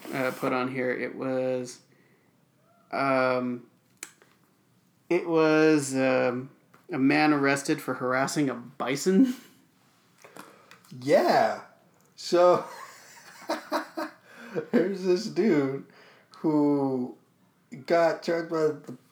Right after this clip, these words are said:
Speaker 2: Park and Ranger Service with harassing wildlife 'cause he was, like, fucking with his bison in the middle of a road. And it turns out this guy, over the past, like, years, had three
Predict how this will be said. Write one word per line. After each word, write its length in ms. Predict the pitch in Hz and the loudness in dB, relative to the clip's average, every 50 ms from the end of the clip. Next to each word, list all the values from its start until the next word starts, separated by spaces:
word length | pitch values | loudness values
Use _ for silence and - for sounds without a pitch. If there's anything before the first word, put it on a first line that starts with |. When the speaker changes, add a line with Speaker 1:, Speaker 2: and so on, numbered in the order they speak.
| _ - | _ -18
Speaker 2:
Park 300 | - - 156 170 170 165 | -12 -8 -8 -6 -4 -4
and 120 | 143 139 | -4 -2
Ranger 300 | 147 160 175 170 165 147 | 0 0 2 2 2 0
Service 520 | - - 143 131 127 123 123 123 117 - | 0 0 0 0 0 0 -2 -4 -6 -6
with 320 | 131 127 127 127 123 117 - | -6 -4 -4 -2 -4 -4 -6
harassing 600 | 135 127 131 139 143 151 - - 165 147 139 131 | -6 -6 -4 -4 -4 -4 -4 -4 -4 -2 -2 -2
wildlife 880 | 131 139 147 165 165 143 127 123 113 113 113 117 117 113 - - - - _ _ _ _ _ _ _ _ _ _ - | -2 0 2 2 2 0 0 -2 -2 -2 -2 -4 -6 -6 -8 -12 -20 -20 _ _ _ _ _ _ _ _ _ _ -8
'cause 180 | 147 139 127 | -8 -6 -4
he 80 | 135 139 | -2 0
was, 240 | 143 147 143 135 135 | 2 2 2 2 0
like, 240 | 139 139 135 131 - | -2 -2 -2 -4 -6
fucking 540 | - - - 160 147 147 - 160 147 143 143 | -10 -4 -2 0 0 0 -2 -2 -2 -2 -2
with 100 | 135 135 | 0 2
his 160 | 135 131 123 | 0 0 0
bison 480 | 117 131 127 135 147 147 - 151 135 | -2 -4 -2 -2 -2 -2 -2 0 0
in 100 | 131 127 | 0 2
the 60 | 127 123 | 2 0
middle 240 | 127 127 131 127 123 | 0 2 0 0 0
of 60 | 120 | 0
a 40 | 117 | -2
road. 540 | 117 120 131 143 135 123 120 120 117 117 - - - - - _ - - - - _ _ _ _ - | -2 -2 0 0 0 0 0 -2 -2 -4 -8 -14 -20 -20 -20 _ -20 -20 -20 -20 _ _ _ _ -4
And 100 | 180 165 | 0 0
it 100 | 160 156 | 0 0
turns 320 | - - 190 196 190 170 190 | 0 2 4 4 6 6 6
out 320 | 220 240 220 170 156 - | 6 6 6 4 4 2
this 180 | 143 165 156 139 | 0 -2 -2 0
guy, 480 | 127 165 180 214 196 165 143 135 135 | 0 2 2 4 4 4 2 2 2
over 220 | 131 143 151 147 147 | 2 2 2 2 2
the 60 | 147 | 2
past, 320 | - 156 151 151 143 147 | 0 0 0 0 0 -2
like, 180 | 147 143 139 - | -4 -8 -8 -6
years, 300 | - 190 185 165 151 147 | -6 -4 0 0 0 0
had 360 | 156 156 147 147 - - - - | 2 0 0 0 -2 -14 -8 -6
three 840 | 151 147 147 151 160 175 185 180 175 170 165 165 160 156 156 - | -4 -4 -2 0 0 2 2 2 0 0 0 0 0 -2 -4 -8